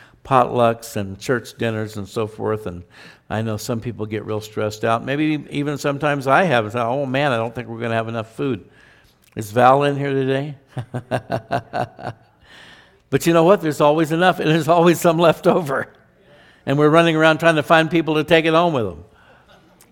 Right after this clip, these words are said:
So that's what happens here. Okay, he gives thanks, he distributes to the disciples, the disciples to those sitting down.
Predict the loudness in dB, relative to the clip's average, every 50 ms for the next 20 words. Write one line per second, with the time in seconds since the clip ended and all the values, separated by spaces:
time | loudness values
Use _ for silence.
0 | _ _ _ 0 4 8 8 8 8 6 4 4 6 6 6 4 4 0 -2 0
1 | 2 4 6 6 6 6 6 4 0 -8 -20 -20 _ _ _ _ _ _ _ _
2 | _ _ _ _ _ _ _ -6 -6 -4 0 0 2 2 2 0 2 4 4 4
3 | 4 2 -2 2 2 4 4 2 0 -2 -6 -2 -2 -2 -2 0 0 0 2 2
4 | 2 2 2 -2 -2 0 0 0 0 0 2 4 4 4 4 4 -2 -8 -8 -8
5 | -8 -8 -8 -6 -2 2 4 4 4 2 -2 -8 -6 -6 -6 -2 0 -2 -2 -2
6 | -2 0 0 0 0 -2 -6 -2 0 2 4 4 4 2 2 0 -4